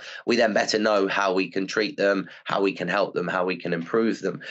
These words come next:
So what it might look like as a, as a kind of umbrella term to kind of what, what we generally do with performance anxiety is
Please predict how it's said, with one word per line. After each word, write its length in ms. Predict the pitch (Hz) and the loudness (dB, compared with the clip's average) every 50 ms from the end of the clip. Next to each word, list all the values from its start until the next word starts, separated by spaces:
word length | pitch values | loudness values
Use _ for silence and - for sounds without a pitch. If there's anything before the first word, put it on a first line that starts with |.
| - - - | -14 -10 -4
So 180 | - - 110 110 | -2 0 2 4
what 180 | 104 104 107 | 4 4 4
it 140 | 104 95 - | 4 2 0
might 280 | 98 98 95 98 - - | 0 0 0 0 0 0
look 360 | 85 98 107 113 110 110 - | 2 2 4 2 2 2 0
like 340 | - 98 95 95 92 90 - | 0 2 2 2 0 0 0
as 160 | 98 92 92 | -2 0 2
a, 300 | 98 92 92 92 90 87 - | 2 2 2 2 2 2 0
as 160 | 95 90 90 | 0 0 0
a 80 | 92 | -2
kind 380 | 87 90 - 98 95 92 92 90 | -4 -2 -2 -2 0 0 0 2
of 340 | 92 92 92 90 87 85 - - _ _ _ _ _ _ _ - - - - - _ _ _ _ _ - | 2 2 2 2 0 -4 -8 -14 _ _ _ _ _ _ _ -20 -20 -20 -20 -20 _ _ _ _ _ -12
umbrella 840 | - - - - - 104 101 95 85 101 104 110 107 101 101 98 92 - _ _ _ _ _ _ | -8 -6 -4 -2 -2 0 0 0 2 2 2 4 4 2 2 0 -2 -6 _ _ _ _ _ _
term 320 | - 110 107 107 101 98 92 | -2 2 2 2 2 2 0
to 120 | - 90 | -2 -4
kind 340 | - - 98 98 95 92 92 | -4 -2 0 0 0 0 0
of 340 | 92 92 90 87 90 - - - - - | 0 0 0 -2 -4 -8 -12 -14 -14 -14
what, 360 | - - 82 95 98 92 - - | -14 -12 -6 -2 0 0 2 2
what 200 | 110 110 - - | 2 2 4 2
we 100 | 101 92 | 0 0
generally 600 | 85 85 - 123 127 127 127 120 104 95 95 90 | 0 0 2 2 4 4 4 4 4 2 0 0
do 360 | 85 98 98 95 92 92 90 - | 0 2 2 2 2 0 -2 -4
with 180 | 90 87 85 - | -6 -8 -6 -6
performance 560 | 95 90 - - 92 92 87 85 - - - | -8 -6 -2 -2 -2 0 0 -2 -2 -2 -2
anxiety 880 | 90 90 90 90 87 92 95 95 95 92 90 - - 95 95 92 92 - - | -2 -2 -2 -2 0 2 2 2 2 2 0 -2 -2 -2 -2 -2 -2 -4 -2
is 320 | 92 92 87 85 82 - | -2 0 0 0 -2 -6